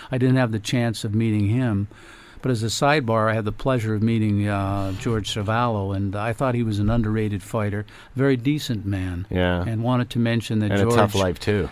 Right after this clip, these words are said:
Speaker 1: Yeah, his,
Speaker 2: Yeah.
Speaker 1: his wife and, uh, four boys committed suicide, alcohol addiction,
Speaker 2: Yeah.
Speaker 1: his wife, and, uh, he goes around and speaks, uh,
Speaker 2: Yeah.
Speaker 1: with the separate school board, and, uh,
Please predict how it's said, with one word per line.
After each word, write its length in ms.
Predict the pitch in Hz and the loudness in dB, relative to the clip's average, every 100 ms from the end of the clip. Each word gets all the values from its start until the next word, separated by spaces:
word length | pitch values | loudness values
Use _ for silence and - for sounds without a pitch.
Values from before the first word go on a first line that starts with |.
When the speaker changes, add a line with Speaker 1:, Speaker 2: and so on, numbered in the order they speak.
| - | 2
Speaker 1:
Yeah, 260 | 156 127 | 4 4
his, 320 | 131 127 123 | 2 2 2
Speaker 2:
Yeah. 80 | 143 | 2
Speaker 1:
his 140 | 127 117 | 0 2
wife 340 | 117 131 127 | 2 2 2
and, 260 | 117 110 107 | 2 2 2
uh, 280 | 107 104 | 0 0
four 260 | 104 127 117 | -2 -2 -2
boys 300 | 107 113 113 | 0 0 -2
committed 320 | - 113 101 | -2 -2 -2
suicide, 560 | - 120 117 120 113 110 | -4 -6 -4 -4 -4 -2
alcohol 420 | 110 110 110 110 | -4 -4 -4 -2
addiction, 400 | 107 107 - 110 | -2 -4 -2 -4
Speaker 2:
Yeah. 140 | 78 76 73 - - | -4 -8 -12 -14 -12
Speaker 1:
his 120 | 101 | -6
wife, 360 | 110 113 - - | -2 -2 -4 -6
and, 400 | 120 110 107 107 | -2 0 0 0
uh, 140 | 104 | 0
he 180 | 101 156 | 0 0
goes 240 | 170 156 | 0 0
around 300 | 127 127 123 | 2 2 4
and 100 | 107 | 0
speaks, 580 | - - 135 - - - | -2 -2 -4 -4 -8 -6
uh, 380 | 127 113 104 110 | -4 -2 -2 -2
Speaker 2:
Yeah. 160 | 82 80 | -2 -2
Speaker 1:
with 180 | 120 - | -4 -4
the 80 | 107 | -8
separate 380 | - 113 123 | -4 -4 -6
school 340 | 104 - 123 113 | -8 -4 -2 -2
board, 460 | 101 107 110 113 | -2 0 0 -2
and, 280 | 104 98 98 | -2 0 -2
uh, 220 | 98 98 | -4 -4